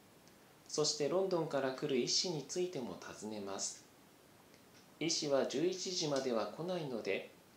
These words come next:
伯爵はマイルズを呼びに行かれました。マイルズにあまり長く話さないよう言い聞かせ、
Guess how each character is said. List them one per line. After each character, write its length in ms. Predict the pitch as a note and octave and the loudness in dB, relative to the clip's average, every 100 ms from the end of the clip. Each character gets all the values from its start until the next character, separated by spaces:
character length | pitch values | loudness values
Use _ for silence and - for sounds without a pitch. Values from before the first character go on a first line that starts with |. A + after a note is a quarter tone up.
| - | -4
伯 200 | B2 - | 0 2
爵 320 | D3+ D3 C#3 | 0 0 0
は 340 | C3 B2 - - | 2 4 2 2
マ 140 | D#3 | 4
イ 100 | F3+ | 4
ル 100 | D#3+ | 2
ズ 160 | D3+ B2 | -2 -2
を 100 | G2+ | 0
呼 160 | D#2+ E2+ | -2 -2
び 80 | |
に 240 | D3 D3 C#3 | -2 -2 -4
行 20 | |
か 100 | C#3 | -4
れ 140 | A#2+ | -4
ま 120 | A#2 A#2 | -2 0
し 160 | - | 0
た。 80 | - F#2+ - - - - - - - - - - - | 0 -6 -10 -20 -20 -20 -20 -20 -20 -20 -20 -18 0
マ 200 | D#3+ E3 | 4 4
イ 80 | |
ル 80 | D3+ | 4
ズ 180 | C#3+ C3 | 0 2
に 260 | A#2+ A2+ - - - | 2 0 -4 -16 0
あ 100 | G#2 | 4
ま 140 | C3+ | 6
り 160 | C#3 C#3 | 4 4
長 240 | E3 F#3 | 4 2
く 140 | F3+ D3 | 2 -2
話 280 | B2 C#3 | -4 -4
さ 140 | F3 F#3+ | -2 -2
な 160 | F#3 | -2
い 160 | D#3+ C3+ | -2 0
よ 160 | C#3 A2 | 2 2
う 40 | |
言 80 | E2+ | 2
い 140 | A#2+ - | -2 -4
聞 160 | - | -6
か 100 | C#3 | -6
せ、 320 | - A2+ A2+ | -4 -4 -4